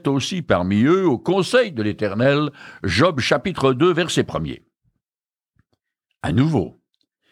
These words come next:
les êtres angéliques se présentent devant le Tout-Puissant pour lui rendre des comptes. Un des princes incontournables de l'univers est que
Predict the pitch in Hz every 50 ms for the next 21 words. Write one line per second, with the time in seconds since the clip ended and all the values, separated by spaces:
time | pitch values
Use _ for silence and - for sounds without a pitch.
0 | _ _ _ _ _ - 69 73 80 123 175 185 - 180 180 156 180 180 160 170
1 | 175 175 190 196 - - 165 127 - - 156 131 143 180 175 170 - 139 135 147
2 | 143 127 113 - 87 - - 71 78 - - - - - - _ _ _ _ _
3 | _ _ _ - - - - _ - 320 285 185 160 143 190 220 208 202 214 202
4 | 214 208 - - - - - _ _ - - _ _ _ _ _ _ _ _ _
5 | - 87 92 85 90 92 87 - 117 147 156 139 127 - - - 78 73 - -
6 | 90 92 90 - - 107 104 - 131 131 127 135 151 160 147 127 104 127 151 160
7 | 165 165 156 151 147 139 165 185 185 175 156 110 92 - - - - - _ _
8 | - 151 185 202 202 190 196 - 156 147 147 135 -